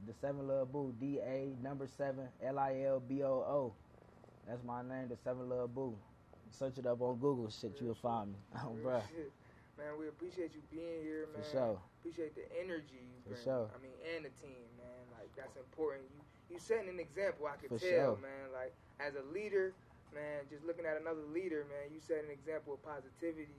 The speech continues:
Speaker 2: man.
Speaker 1: For
Speaker 2: Even
Speaker 1: sure.
Speaker 2: though it's a lot of bullshit in this world,
Speaker 1: Yeah,
Speaker 2: man.
Speaker 1: for sure.
Speaker 2: It's a lot of bullshit, man. My, one of my last questions is, is, um,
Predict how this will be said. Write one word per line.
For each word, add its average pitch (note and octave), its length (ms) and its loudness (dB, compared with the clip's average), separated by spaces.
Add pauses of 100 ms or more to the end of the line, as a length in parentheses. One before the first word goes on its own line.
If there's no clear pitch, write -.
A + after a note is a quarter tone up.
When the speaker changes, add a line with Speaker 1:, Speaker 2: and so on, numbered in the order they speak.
Speaker 2:
man. C#3+ 240 -8
Speaker 1:
For - 80 -6
Speaker 2:
Even A2 240 0
Speaker 1:
sure. - 0 -
Speaker 2:
though G3 240 6
it's - 160 -8
a D#3 80 -8
lot F#3 240 2
of G3 160 0
bullshit G#3+ 480 6
in D#3+ 80 -4
this D3 120 -8
world, C#3+ 440 2
Speaker 1:
Yeah, A#2 80 4
Speaker 2:
man. C3+ 160 -8
Speaker 1:
for A#2+ 60 -12
sure. A#2+ 280 2
Speaker 2:
It's A#2 120 -10
a - 20 -10
lot D#3+ 240 2
of E3+ 140 4
bullshit, D#3 680 -2
man. C#3 160 -12 (400)
My, D#3 160 0
one F3 160 4
of F3+ 80 -2
my E3+ 80 4
last E3+ 400 4
questions E3 320 -2 (160)
is, D3+ 80 -16 (560)
is, C#3 60 -10 (160)
um, C3 260 -10